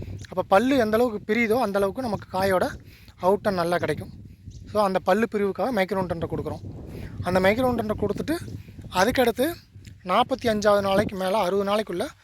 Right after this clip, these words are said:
பொட்டாஷ் கண்டென்ட்டை கொடுத்துடணும். நம்ம, நம்ம பயோலயே வந்து பெ-, பயோ ஆர்கானிக் பொட்டாஷ் பி ஓ பி இருக்கு, இப்போ விதைச்சு விடலாம். இல்லைன்னா பொட்டாஷ் பாக்டீரியா இருக்கு. So, பொட்டாஷ் சார்ந்த விஷயங்களை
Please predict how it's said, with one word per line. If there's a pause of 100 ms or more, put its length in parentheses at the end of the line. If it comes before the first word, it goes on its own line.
(240)
பொட்டாஷ்
கண்டென்ட்டை
கொடுத்துடணும். (400)
நம்ம,
நம்ம
பயோலயே
வந்து
பெ-, (640)
பயோ
ஆர்கானிக்
பொட்டாஷ்
பி
ஓ
பி
இருக்கு, (240)
இப்போ
விதைச்சு
விடலாம். (440)
இல்லைன்னா (100)
பொட்டாஷ்
பாக்டீரியா
இருக்கு. (220)
So,
பொட்டாஷ்
சார்ந்த
விஷயங்களை